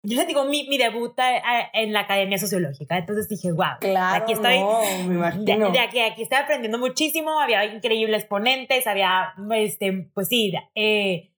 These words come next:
Speaker 1: muy buenas conferencias, de muy, estuvo muy todo, aunque, aunque estaba muy ideologizado el congreso, estaba súper contra mega izquierdista.
Speaker 2: Mm.
Speaker 1: Este,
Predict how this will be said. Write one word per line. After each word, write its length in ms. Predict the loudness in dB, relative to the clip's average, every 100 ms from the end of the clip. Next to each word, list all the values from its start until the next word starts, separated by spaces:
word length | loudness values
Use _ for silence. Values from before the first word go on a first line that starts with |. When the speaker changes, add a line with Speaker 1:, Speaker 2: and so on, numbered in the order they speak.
| _ _ _ -8
Speaker 1:
muy 140 | -4
buenas 260 | 0 0 -2
conferencias, 760 | -2 0 0 0 0 0 0 -4
de 120 | -6 -2
muy, 200 | -2 -4 -6 -4
estuvo 380 | -2 0 0
muy 140 | 0 -2
todo, 180 | 0 0
aunque, 300 | 0 -2 -2
aunque 180 | -2 -2
estaba 280 | 0 0 0
muy 260 | -2 0
ideologizado 640 | 0 2 2 -2 -2 0 0
el 100 | 0
congreso, 400 | -2 0 0 -2
estaba 320 | 0 0 -2 -4
súper 340 | -2 -2 -2
contra 320 | -2 -2 0
mega 200 | 2 0
izquierdista. 800 | -2 -2 -2 0 -2 -2 -2 -2 _ _ _ _ _
Speaker 2:
Mm. 80 | 0
Speaker 1:
Este, 1700 | 2 4 2 -2 -6 0 2 2 2 2 4 2 0 -4 -10 -12 -16